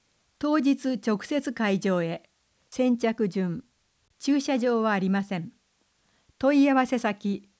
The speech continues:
地下鉄八号線事業推進課。電話、三六四七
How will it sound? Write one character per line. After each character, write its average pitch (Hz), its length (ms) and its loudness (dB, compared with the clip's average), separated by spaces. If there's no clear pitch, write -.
地 - 120 -12
下 294 180 2
鉄 277 260 0
八 220 320 0
号 285 200 2
線 277 320 4
事 277 200 2
業 214 200 2
推 190 320 0
進 180 280 -2
課。 - 280 -8
電 226 360 2
話、 208 240 -4
三 302 340 2
六 311 280 0
四 190 300 2
七 170 420 -2